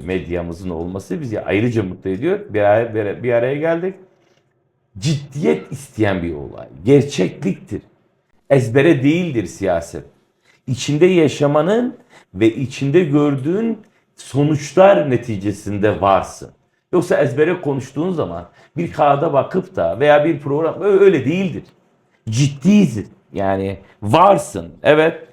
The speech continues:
içindesin, geçmişsin. Dediğiniz gibi çocukluktan beri askerliğimi bitirdim. Hemen akabinde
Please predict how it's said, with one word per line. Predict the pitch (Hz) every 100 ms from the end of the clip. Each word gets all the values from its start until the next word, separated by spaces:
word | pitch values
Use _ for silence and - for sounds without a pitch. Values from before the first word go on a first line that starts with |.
| _ -
içindesin, | - - 135 160 - 143 143
geçmişsin. | 113 104 - 151 - - 151 151 147 _ _ -
Dediğiniz | 95 127 180
gibi | 165 170
çocukluktan | 175 113 120 123 123 - 160 131
beri | 95 101
askerliğimi | 117 - 143 160 170 156
bitirdim. | - 117 127 220 - - _
Hemen | - 160 151
akabinde | 139 135 117 120 147 214 240